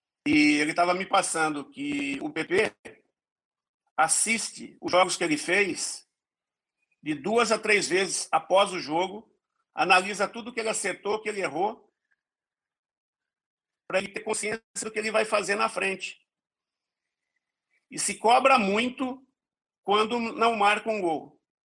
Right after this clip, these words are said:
Até eu conversei num dia que ele não tinha marcado, tinha jogado pra caramba, conversei com ele, tá? O meu agente tava na conversa, eu entrei na conversa e tal, e ele tava doido,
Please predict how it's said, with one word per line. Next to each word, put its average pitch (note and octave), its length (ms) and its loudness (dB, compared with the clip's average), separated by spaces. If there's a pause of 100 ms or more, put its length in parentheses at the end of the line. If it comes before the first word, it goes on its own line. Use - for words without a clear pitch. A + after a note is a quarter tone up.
(480)
Até F3 320 -2
eu A3 60 0
conversei G#3 560 -2
num F#3 160 -2
dia D#3+ 200 -4
que F3 100 -8
ele F#3 80 -6
não F#3 140 -2
tinha F3+ 180 -6
marcado, F3 280 0
tinha F3 100 -6
jogado F3+ 280 -2
pra G3 140 -2
caramba, F#3+ 600 -2 (320)
conversei F3 440 -2
com E3 120 -6
ele, F#3+ 220 -2
tá? - 260 -6
O C3 540 -10
meu D#3 140 2
agente D#3+ 240 2
tava D#3 420 2 (300)
na D#3 120 2
conversa, D3+ 460 2
eu F3 80 0
entrei D#3+ 180 0
na F3 100 0
conversa D#3 440 0
e - 60 -16
tal, G3 160 2
e G3 80 -6
ele - 180 -10
tava E3 540 2 (720)
doido, F3+ 640 2